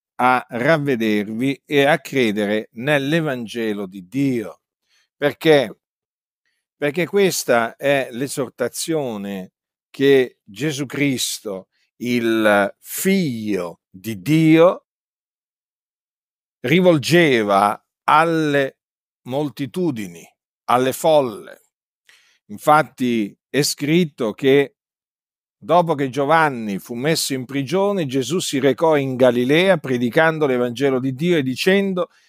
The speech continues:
"Il tempo è compiuto e il regno di Dio è vicino. Ravvedetevi e credete all'Evangelo." Perché dovete ravvedervi? Cosa significa ravvedersi? Ravvedersi significa cambiare mente,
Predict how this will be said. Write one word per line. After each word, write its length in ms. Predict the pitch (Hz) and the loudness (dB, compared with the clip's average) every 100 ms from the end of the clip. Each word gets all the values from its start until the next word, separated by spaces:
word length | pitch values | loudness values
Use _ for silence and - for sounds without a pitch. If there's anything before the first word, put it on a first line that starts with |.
| _ | _
"Il 180 | - 104 | -14 -6
tempo 340 | - 151 147 156 | 2 2 4 0
è 100 | - | 2
compiuto 640 | 151 143 131 110 98 98 | 0 0 0 0 -2 0
e 100 | 98 | 0
il 80 | 98 | 4
regno 280 | 139 143 131 | 2 2 -2
di 140 | 127 | -2
Dio 180 | 127 135 | 0 0
è 60 | 127 | 2
vicino. 600 | 131 - 110 98 90 92 _ _ | -2 -6 -8 -10 -12 -20 _ _
Ravvedetevi 1300 | - 120 170 185 160 147 170 196 180 175 151 151 139 - _ | -6 0 2 2 0 2 4 4 4 0 -2 -2 -4 -10 _
e 200 | 170 170 | 0 0
credete 880 | - 143 117 147 151 131 147 139 - _ _ - | -2 -4 -2 -2 -2 -4 -6 -6 -8 _ _ -2
all'Evangelo." 1300 | 139 151 147 180 170 165 160 143 190 180 117 87 - _ _ | 2 2 0 -2 -2 -4 -6 -4 0 0 -2 -6 -18 _ _
Perché 340 | 202 220 247 | -4 2 2
dovete 380 | 220 208 185 190 | 2 0 0 0
ravvedervi? 960 | 175 165 175 180 190 165 113 98 101 - | 0 0 0 2 4 2 -2 -8 -16 -18
Cosa 260 | _ 208 202 | _ -6 -6
significa 1000 | 170 202 220 220 147 135 104 107 101 101 | -8 -8 -4 -4 -4 -8 -6 -6 -6 -4
ravvedersi? 960 | 135 139 147 170 170 135 - - - _ _ _ - | -4 -2 0 2 2 0 -4 -14 -18 _ _ _ -2
Ravvedersi 640 | 170 202 175 185 165 151 | -2 0 0 0 -2 -8
significa 680 | - 156 165 185 160 131 135 | -10 -8 -6 -4 -4 -4 -4
cambiare 640 | 156 151 156 190 196 170 | -4 -6 -2 0 0 -2
mente, 800 | 165 196 175 127 110 _ - _ | -4 -4 -4 -8 -16 _ -20 _